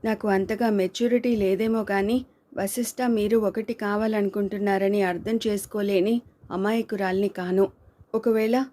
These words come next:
శ్వేత కయ్యానికే సిద్ధపడి వచ్చి ఉంటే ఆశ్రిత సరైన జవాబు చెప్పేదే, కానీ సౌమ్యంగా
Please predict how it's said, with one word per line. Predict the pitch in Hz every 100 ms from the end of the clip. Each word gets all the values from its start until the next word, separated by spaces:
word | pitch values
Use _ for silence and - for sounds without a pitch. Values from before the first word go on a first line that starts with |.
| _
శ్వేత | - 226 226 233
కయ్యానికే | 247 214 196 226 233 233 220
సిద్ధపడి | 220 190 226 220 214
వచ్చి | 202 190 233
ఉంటే | 214 196 214 240 - _ _
ఆశ్రిత | 180 202 202 226 208 214 247 _ -
సరైన | 214 196 220 226
జవాబు | 196 196 196 226 226
చెప్పేదే, | 226 196 - 190 196 - _ _ -
కానీ | 214 214 240 269 _ _
సౌమ్యంగా | - 208 214 240 240 208 220